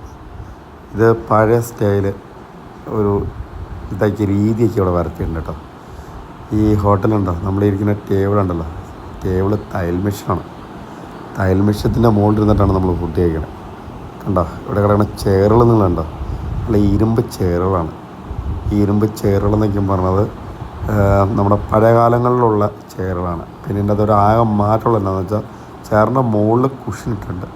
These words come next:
അത് മാത്രം, എന്താ മാത്രമേ ഉള്ളൂ, മാറ്റമുള്ളൂ. അതുപോലെ തന്നെ ഈ ഹോട്ടലിൻ്റെ ഉള്ളിലൊക്കെ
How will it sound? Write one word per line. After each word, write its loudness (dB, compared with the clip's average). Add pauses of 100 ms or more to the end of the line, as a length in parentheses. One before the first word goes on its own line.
അത് -4
മാത്രം, -6
എന്താ -4 (120)
മാത്രമേ -6
ഉള്ളൂ, -10 (560)
മാറ്റമുള്ളൂ. 2 (1200)
അതുപോലെ 4
തന്നെ 4 (540)
ഈ -2
ഹോട്ടലിൻ്റെ 4 (160)
ഉള്ളിലൊക്കെ 2